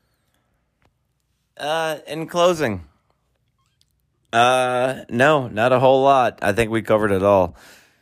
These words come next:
Um, you know, very short segment. Uh, you know, we're, we're gonna try and keep this short and sweet here, uh, kids. You guys have a great night, and we appreciate you guys, you know, listening to us and,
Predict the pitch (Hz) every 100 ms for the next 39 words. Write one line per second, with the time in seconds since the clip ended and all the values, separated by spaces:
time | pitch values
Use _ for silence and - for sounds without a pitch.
0 | _ _ _ - 107 107 107 104 101 90
1 | - - - 104 101 - 120 123 139 135
2 | - 139 135 139 131 139 139 - _ -
3 | 90 110 110 110 104 113 107 107 - 101
4 | 101 95 113 107 117 101 98 - 117 92
5 | - 120 110 120 117 117 113 - - 117
6 | 117 110 131 127 - _ _ _ _ _
7 | _ _ _ _ _ _ _ _ _ 95
8 | 98 110 104 110 101 90 104 110 107 104
9 | 110 110 - _ 95 92 92 95 92 104
10 | 101 110 98 98 101 101 _ _ _ -
11 | 92 90 98 110 113 110 107 101 117 107
12 | - 95 92 92 90